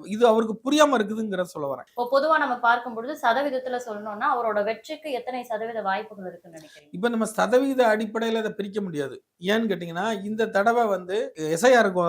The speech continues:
Speaker 1: கொண்டு வந்தாங்க இல்லையா,
Speaker 2: ம், ம்.
Speaker 1: இந்த தி-, திட்டத்திலே நிறைய வாக்குகள் வந்து முடங்குது,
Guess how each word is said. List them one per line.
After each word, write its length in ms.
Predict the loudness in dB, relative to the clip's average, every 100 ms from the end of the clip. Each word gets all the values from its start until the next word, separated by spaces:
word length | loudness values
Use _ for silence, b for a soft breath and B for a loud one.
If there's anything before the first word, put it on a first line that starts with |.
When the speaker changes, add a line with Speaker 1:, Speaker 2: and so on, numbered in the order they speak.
| 2
Speaker 1:
கொண்டு 220 | 0 -2
வந்தாங்க 260 | 0 -2 0
இல்லையா, 220 | 2 2
Speaker 2:
ம், 140 | 0 -10 -20
ம். 180 | -20 _
Speaker 1:
இந்த 260 | -4 6 8 8 6 4
தி-, 220 | 2 0 2
திட்டத்திலே 480 | 2 2 6 6 6
நிறைய 300 | 4 2 2 4
வாக்குகள் 500 | 2 2 -2 -2 0
வந்து 280 | -2 -2 -2 -2 -4 -8 -12 -14 -12
முடங்குது, 420 | 0 0 0 -8